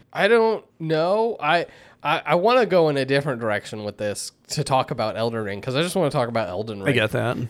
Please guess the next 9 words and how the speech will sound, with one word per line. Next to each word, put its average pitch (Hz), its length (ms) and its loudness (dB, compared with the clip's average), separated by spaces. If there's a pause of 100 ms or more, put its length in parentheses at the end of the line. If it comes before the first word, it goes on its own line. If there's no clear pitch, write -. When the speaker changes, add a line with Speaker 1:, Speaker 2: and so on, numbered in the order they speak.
(120)
Speaker 1:
Um, 123 800 2 (380)
<laughs> - 640 -4
as 190 180 2
someone 220 260 2
who 202 440 2
had 165 180 0
only 170 360 2
played 139 760 2 (160)
the 127 680 4